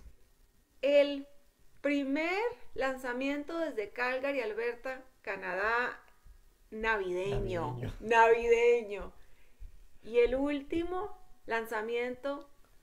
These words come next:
Speaker 1: del año dos mil veintiuno.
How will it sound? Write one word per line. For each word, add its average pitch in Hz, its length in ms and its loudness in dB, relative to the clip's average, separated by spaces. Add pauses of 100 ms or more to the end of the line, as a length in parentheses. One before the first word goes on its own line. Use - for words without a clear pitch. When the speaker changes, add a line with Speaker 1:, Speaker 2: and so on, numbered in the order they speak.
(640)
Speaker 1:
del 185 260 -2
año 254 460 0
dos 202 120 -4
mil 202 320 -6
veintiuno. 185 680 -10